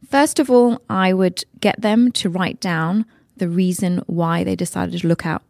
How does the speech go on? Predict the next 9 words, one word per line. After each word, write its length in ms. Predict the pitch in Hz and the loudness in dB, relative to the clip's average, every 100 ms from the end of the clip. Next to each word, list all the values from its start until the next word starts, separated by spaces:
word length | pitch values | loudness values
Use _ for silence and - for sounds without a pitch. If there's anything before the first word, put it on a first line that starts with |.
| _ | _
in 140 | - 170 | -4 -4
the 60 | |
beginning, 380 | 165 - - - - _ _ _ _ _ _ | -4 -8 -10 -10 -14 _ _ _ _ _ _
or 180 | - 170 | -6 -4
reasons. 500 | 170 160 - 220 - - _ | -4 -6 -6 -10 -12 -20 _
Put 160 | - | -10
the 80 | 196 | -8
top 280 | - - - | -10 -12 -14
three 320 | - - 180 | -12 -12 -12